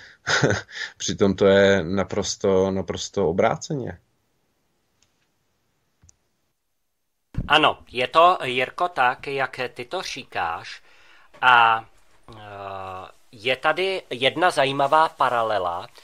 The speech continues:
Speaker 2: V podstatě ta, že, eh, v podstatě ta, že, eh, když někdo, jak říkám a jak říkáš ty,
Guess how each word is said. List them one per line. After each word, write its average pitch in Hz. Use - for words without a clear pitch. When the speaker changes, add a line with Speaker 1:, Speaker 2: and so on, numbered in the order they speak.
Speaker 2:
V -
podstatě 151
ta, 110
že, 131
eh, 127
v -
podstatě 165
ta, 117
že, 135
eh, 120
když 143
někdo, 123
jak 156
říkám 131
a 117
jak 123
říkáš 139
ty, 117